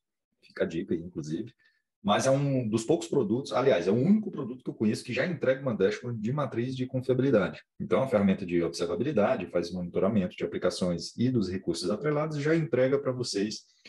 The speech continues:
uma matriz desenhada, uma matriz muito fácil de ser implantada. Então fica a dica aí do canal, tem os dados do Bruno aqui e da Elvin na, na descrição, pra quem tiver interesse, entre em contato com eles aí, tenta uma demo, faz um, uma avaliação da aplicação,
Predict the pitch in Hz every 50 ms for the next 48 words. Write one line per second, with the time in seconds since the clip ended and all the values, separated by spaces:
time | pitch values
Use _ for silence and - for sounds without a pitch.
0 | - _ _ _ _ - 117 123 123 120 113 107 - - 92 98 101 104 92 95
1 | 90 87 107 107 92 85 92 95 95 90 85 85 82 85 - 90 85 82 - 95
2 | 101 - - 92 87 90 - - 90 87 95 98 101 101 95 - - 101 92 104
3 | 101 - 113 123 120 - 82 80 - 73 - - _ - 139 147 - - - 147
4 | 117 95 101 95 98 95 110 107 - 156 113 117 131 - 113 104 95 92 95 92
5 | 90 87 98 90 87 87 85 90 87 80 73 - - 87 85 87 85 85 85 85
6 | 87 85 80 82 80 78 _ _ _ _ _ - 85 82 85 82 - - - -
7 | - 90 92 - - 87 82 - 87 87 - - - 85 165 - 135 117 95 104
8 | 127 - - - _ _ _ _ _ - 85 - 95 104 104 98 92 - - 82
9 | - - - 95 90 90 87 90 101 120 110 98 - - - _ _ - 92 85
10 | - - 107 107 80 85 87 - 110 95 80 73 - - 87 92 104 101 92 87
11 | - _ _ _ _ _ _ _ _ _ - 87 85 85 85 82 80 76 - -
12 | _ _ _ - - - 101 101 104 104 101 95 90 - - - 104 101 101 98
13 | 90 - 98 - 101 - - 104 98 113 127 -